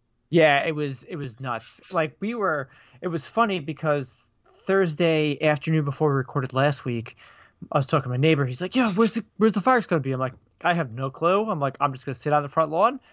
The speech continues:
and see what I can see." And our neighbors across the street let,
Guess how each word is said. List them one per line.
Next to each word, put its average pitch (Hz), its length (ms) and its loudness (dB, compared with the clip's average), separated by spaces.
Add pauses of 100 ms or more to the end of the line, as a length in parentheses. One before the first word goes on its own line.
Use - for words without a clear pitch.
(360)
and 151 540 -2 (140)
see - 240 -10
what 175 120 2
I 170 60 4
can 170 160 -4
see." 214 420 -4 (320)
And 165 240 6
our 156 200 0
neighbors 190 320 -2
across 185 220 -6
the - 100 -10
street 277 360 0 (140)
let, 165 340 2